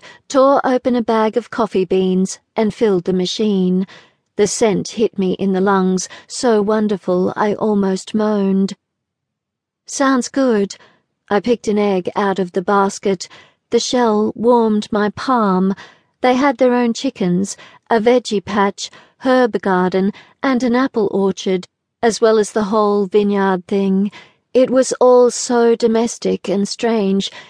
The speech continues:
to see the same Hatham and Angelina who'd spent their first year together in the most modern city apartment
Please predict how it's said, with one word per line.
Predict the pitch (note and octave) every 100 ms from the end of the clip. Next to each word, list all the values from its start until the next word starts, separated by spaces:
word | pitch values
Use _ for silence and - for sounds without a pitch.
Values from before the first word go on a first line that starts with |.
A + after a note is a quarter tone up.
| _
to | A#3+
see | - B3+
the | A#3 - B3+
same | A#3+ B3 B3+
Hatham | A3+ B3 A#3 - A3 A3 G#3+
and | A#3 G#3 -
Angelina | A3+ G#3 G#3+ A3 G#3+ F#3+ G3 - - _
who'd | A3+ F#3+
spent | - A3 G#3 -
their | G3
first | G3 - A3 G3+ - -
year | A3 G#3 F#3+
together | - G3 G3+ G3+ G#3 - -
in | - A3
the | G#3+ G#3
most | G3 -
modern | G#3+ A3 G#3 G3 F#3+
city | - G#3+ G3+
apartment | F#3+ G#3 A3 F#3+ G3 F#3+